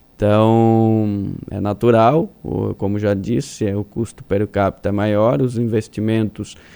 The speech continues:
eles acabam que sendo, é, diluído por menos pessoas, né? Então,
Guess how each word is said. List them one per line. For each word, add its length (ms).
eles 400
acabam 760
que 520
sendo, 640
é, 320
diluído 600
por 220
menos 440
pessoas, 640
né? 300
Então, 960